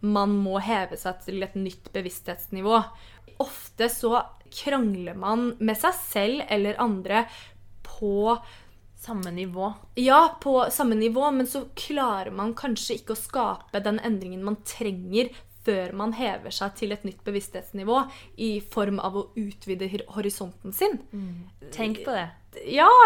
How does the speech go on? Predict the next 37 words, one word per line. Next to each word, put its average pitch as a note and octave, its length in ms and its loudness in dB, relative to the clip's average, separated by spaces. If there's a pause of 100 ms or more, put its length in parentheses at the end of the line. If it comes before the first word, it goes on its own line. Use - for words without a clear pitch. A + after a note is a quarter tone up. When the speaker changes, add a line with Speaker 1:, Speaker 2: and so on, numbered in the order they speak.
Speaker 1:
eller F#4+ 180 8
liksom, F4+ 320 2
vi F4 160 0
kommer C#4+ 320 2
refleksjoner. D4+ 560 4
Speaker 2:
<laughs> - 0 -
Speaker 1:
Jeg, C#4+ 240 10
jeg D4 160 10
vet E4 240 0
som E4 180 -4
sagt D#4 240 -2
ikke C#4+ 220 -4
mye A#3 300 2
om F#3 100 -2
det, B3 160 4
men D4 240 2
jeg C#4 80 2
synes C4+ 160 -6
det B3 80 2
er A#3 80 2
ganske G#3 220 -2
interessant G3+ 340 -6
da. - 220 -10
Speaker 2:
Ja, G3 300 -8 (260)
men G3+ 180 -6
det G#3 160 -2
går G3 240 0
jo F#3+ 80 0 (160)
i G3+ 80 -2
det G3+ 80 -4
samme F3 320 -10
som E3+ 180 -10
at E3 280 -8
du - 120 -12
kan F3 220 -10
ikke, F3 320 -6 (840)
eh, F3+ 680 -6